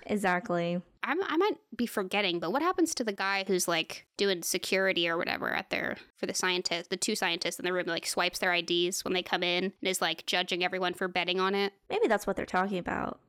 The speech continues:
Speaker 2: Yeah, 'cause those are the, those are the characters that kinda drop off, and, like, the woman who was at the beginning with them, and
Speaker 1: Yeah.
Speaker 2: yeah.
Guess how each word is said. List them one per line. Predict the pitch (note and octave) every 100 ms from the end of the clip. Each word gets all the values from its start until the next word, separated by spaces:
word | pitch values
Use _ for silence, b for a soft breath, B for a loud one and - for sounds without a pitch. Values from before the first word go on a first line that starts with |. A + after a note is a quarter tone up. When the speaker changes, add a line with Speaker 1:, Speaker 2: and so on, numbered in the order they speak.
| _ _
Speaker 2:
Yeah, | A3+ A#3+ F#3 E3
'cause | -
those | A3+ D#4
are | F4
the, | B3+ G#3 - _
those | F#4+ G4+
are |
the | E4+
characters | - G#3+ G3+ F#3+
that | F3+
kinda | G#3+ F#3
drop | F3+ F3
off, | F3 F3
and, | F#3
like, | F#3 F#3
the | F#3
woman | G3+ G3+ G3
who | G3
was | F#3 F3
at |
the | F3
beginning | F3+ F3 F3
with | F3+ F3
them, | F#3 F3+ F3
and | E3 F3 -
Speaker 1:
Yeah. | F#3+ F3+ F3 E3+ E3+ _ _ -
Speaker 2:
yeah. | F#3 -